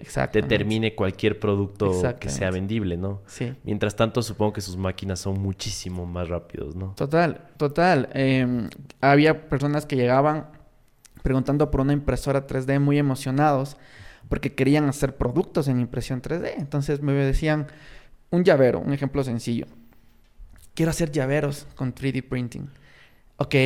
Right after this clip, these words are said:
Speaker 1: perfecto. Eh, quiero hacer mil llaveros".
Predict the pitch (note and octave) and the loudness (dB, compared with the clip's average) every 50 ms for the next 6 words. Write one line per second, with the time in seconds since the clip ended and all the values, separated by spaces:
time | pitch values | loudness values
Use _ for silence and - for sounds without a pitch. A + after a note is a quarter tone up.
0 | D3 E3+ F#3+ - - C3 B2 - - B2 A#2+ - - D#3+ E3 E3 E3 - - - | 4 2 -2 -4 -4 -4 -2 0 0 0 0 0 0 -2 -2 -2 -4 -8 -14 -10
1 | - C3 B2+ A#2+ A#2+ A#2 A#2 A#2 A#2 - - - - - - - - E3 E3 D#3 | -6 -4 -2 0 0 0 0 -2 -2 -4 -6 -8 -10 -14 -12 -4 0 0 0 2
2 | - E3+ D3+ D3 D#3 F3 G#3+ A#3+ A3+ E3+ D#3+ D3 C3+ C3 B2 G2 - - - - | 2 0 0 0 2 2 2 2 2 0 0 0 0 0 -2 -4 -6 -10 -14 -18
3 | - - | -18 -18